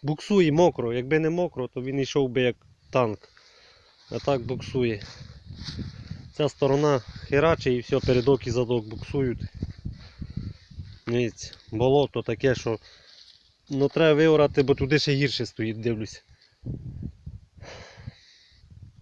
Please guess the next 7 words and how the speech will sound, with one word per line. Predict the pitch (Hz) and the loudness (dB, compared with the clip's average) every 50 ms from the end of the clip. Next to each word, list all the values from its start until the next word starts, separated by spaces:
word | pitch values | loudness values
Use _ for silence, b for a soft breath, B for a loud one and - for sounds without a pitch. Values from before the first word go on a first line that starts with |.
| - - _ - - - - - - - - - - - - - | -20 -20 _ -20 -20 -20 -20 -20 -20 -20 -20 -20 -20 -20 -20 -18
Все, | - - - 151 143 117 | -8 -2 2 4 4 2
всім | 104 - - - 156 139 | 2 -2 0 2 2 2
пока. | - 135 127 - 170 175 175 170 156 - - - _ _ _ - - - _ - - - | 4 0 2 2 2 2 2 2 -2 -6 -18 -20 _ _ _ -20 -20 -20 _ -20 -14 -6
Бувайте | - 123 135 156 151 135 - 139 | 0 2 4 4 4 4 2 0
здорові. | 120 117 131 131 131 120 110 104 95 - - _ - B B B B B B B B B B B B B B B B - | 0 0 0 2 2 2 0 0 -4 -8 -14 _ -16 B B B B B B B B B B B B B B B B -4
Так | - 143 143 135 - | 0 0 0 0 0
що | - 139 131 123 117 | 0 0 0 0 -2